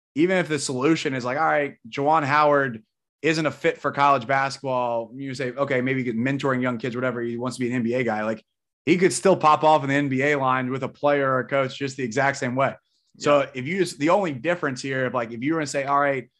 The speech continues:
Speaker 1: Juwan Howard, like, maybe the fit at Michigan isn't right," whatever, whatever some people are saying, like, he, he, maybe this is better for both to just part ways 'cause inevitably gonna be him leaving for an N B A job anyways.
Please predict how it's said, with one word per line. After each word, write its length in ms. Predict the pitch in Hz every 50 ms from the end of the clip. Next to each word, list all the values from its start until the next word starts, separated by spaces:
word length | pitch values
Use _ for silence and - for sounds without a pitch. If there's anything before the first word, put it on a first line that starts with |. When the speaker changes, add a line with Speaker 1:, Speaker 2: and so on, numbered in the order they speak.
| _ _ _ -
Speaker 1:
Juwan 260 | 135 143 151 151 147
Howard, 560 | 143 143 147 147 143 139 139 135 131 127 117
like, 340 | 123 117 113 113 110 - _ _ _ _ _ _ _ _ _ _ _ _ _ _ _ _ _
maybe 440 | - 113 117 127 147 165 156 156 156
the 100 | 143 131
fit 240 | 135 - - 170 165
at 100 | 143 123
Michigan 380 | 135 147 147 - - 143 147
isn't 180 | 143 139 123 123
right," 160 | 127 135 123
whatever, 260 | 131 156 185 170 151 -
whatever 500 | 143 143 - 147 143 175 190 202 196 165
some 160 | 131 - 180
people 220 | 165 180 165 - 143
are 80 | 120
saying, 400 | 110 - - 165 151 139 131 127
like, 220 | 123 120 120 120 120
he, 180 | - 139 139
he, 280 | 127 - - 117 120 -
maybe 500 | - 127 123 135 143 151 143 139 131 -
this 240 | 131 127 151 143 -
is 60 | 131
better 300 | 117 113 143 139 139 135
for 100 | 131 135
both 320 | 120 120 143 147 147 139 - - - 131 127
to 80 | 123 127
just 220 | 110 123 120 -
part 240 | - - 135 131 127
ways 240 | 127 131 131 120 -
'cause 180 | 131 120 110 -
inevitably 460 | - 123 131 135 131 135 127 127 127
gonna 240 | 113 113 123 127 120
be 260 | 110 120 123 120 117
him 180 | 113 120 123 120
leaving 160 | 120 123 120
for 100 | 110 123
an 60 | 120
N 80 | 120 120
B 100 | 120 120
A 100 | 117 117
job 200 | 110 113 110 107
anyways. 380 | 113 123 143 156 180 208 196